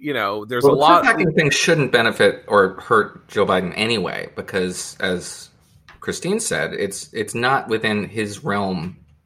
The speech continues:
Speaker 2: of government. I mean, I guess that's kind of a, a naive point to think that separation of powers matters to voters on this level. It probably doesn't. But still, it's, if this matters at all, it'll matter for,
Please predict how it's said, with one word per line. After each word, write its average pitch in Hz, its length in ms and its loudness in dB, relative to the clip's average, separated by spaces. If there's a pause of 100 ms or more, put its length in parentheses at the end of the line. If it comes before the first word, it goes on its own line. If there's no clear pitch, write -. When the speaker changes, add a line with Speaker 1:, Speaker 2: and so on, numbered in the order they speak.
(120)
Speaker 2:
of 92 440 -10
government. 87 680 -2 (460)
I 98 80 0
mean, 104 160 2
I 101 60 2
guess 113 200 2
that's 101 180 2
kind 104 240 0
of 90 80 -2
a, 82 240 -4 (400)
a 92 60 -6
naive 107 560 0
point 135 240 2
to 95 80 -2
think 95 240 -4
that 90 240 0
separation 95 540 0
of 90 100 -8
powers 90 320 0
matters 87 360 -4
to 95 100 -6
voters 101 480 2
on 90 140 -4
this 85 180 -8
level. 85 320 -6
It - 80 -14
probably 101 340 0
doesn't. 104 380 2 (440)
But 107 320 2
still, 110 560 4 (120)
it's, - 500 -8
if 113 160 0
this 113 180 -2
matters 110 440 2
at 98 80 2
all, - 520 2 (320)
it'll 110 180 2
matter 104 300 2
for, 95 440 -2